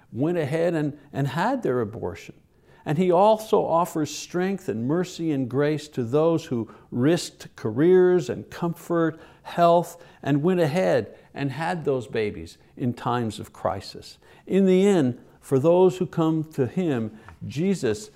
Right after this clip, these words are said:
makes all things right and good. For the babies, uh, th-, th-, that are brought to term and, and come into this life, for the babies that are lost, for the women,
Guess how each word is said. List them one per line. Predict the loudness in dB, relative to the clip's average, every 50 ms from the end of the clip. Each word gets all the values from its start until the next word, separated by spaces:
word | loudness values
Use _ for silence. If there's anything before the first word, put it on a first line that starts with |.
| -20 -18 -8
makes | -2 0 0 2 0 0 -4 -6 -16 -16 -10 -2 2 4
all | 6 6 4 2
things | 0 -4 -6 -4 -4 -4 -6 -8 -12 -14 -18 -20 -20 _ _ _ _ _ _ _ -12
right | -10 -6 0 0 0 0 0 -6 -14 -18 -20 -20 -20 _ _
and | -10 -8 -8 -8 -8
good. | -6 -8 -8 -8 -10 -14 -20 _ _ _ _ _ _
For | -12 -8 -8 -4
the | -4 -4 -4
babies, | 2 4 4 4 4 4 4 2 2 0 -4 -12 -20 -16 -8
uh, | -2
th-, | 0 0 0 0 -2 -6
th-, | -10 -12 -14 -14 -12 -10 -10 -10 -12 -12 -14 -16 -16 -16 -14 -14 -14 -14 -14 -12 -10 -2
that | 0 0 2
are | 2 0
brought | 2 4 4 4 4 4 -2 -8
to | -8
term | -8 -4 -4 -2 -2 -2 -2 -2 -4
and, | -4 -6 -8 -8
and | -8 -8 -8 -4
come | -4 -2 -2 0
into | -2 -2 -4 -4
this | -2 -2 -4 -4 -6 -8
life, | -8 -6 -6 -8 -10 -12 -16 -20 _ -20 -20 _ _
for | -6 -6 -2
the | -2 -2
babies | 0 2 2 2 2 2 2 0 0 0
that | -2 -2 -2
are | -2 -4 -2
lost, | 0 0 0 0 0 -2 -6 -12 -18 _ _ _ -20 -20 _
for | -6 -2 -2 -2
the | 0 0 -2
women, | 0 0 0 0 2 0 0 -2 -2 -4